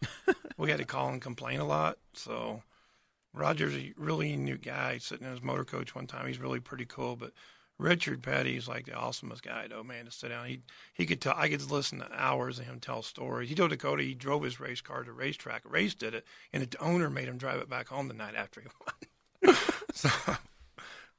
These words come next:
Speaker 2: yeah, and drivers got it pretty easy nowadays. They fly in and get in the car, they race and go home. But, yeah, listen to Richard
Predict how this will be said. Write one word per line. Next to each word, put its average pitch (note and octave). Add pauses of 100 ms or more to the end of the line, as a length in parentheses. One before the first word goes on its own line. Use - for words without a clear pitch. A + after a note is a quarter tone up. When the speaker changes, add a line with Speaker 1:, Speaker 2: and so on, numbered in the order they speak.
Speaker 2:
yeah, C3+
and -
drivers C#3+
got C#3+
it -
pretty C3+
easy A#2+
nowadays. G#2+
They A2+
fly A#2+
in A#2+
and A#2
get A#2
in A2+
the A2
car, A2+
they A2+
race A2+
and A2+
go A2
home. A2
But, - (680)
yeah, - (280)
listen C#3
to C3+
Richard C3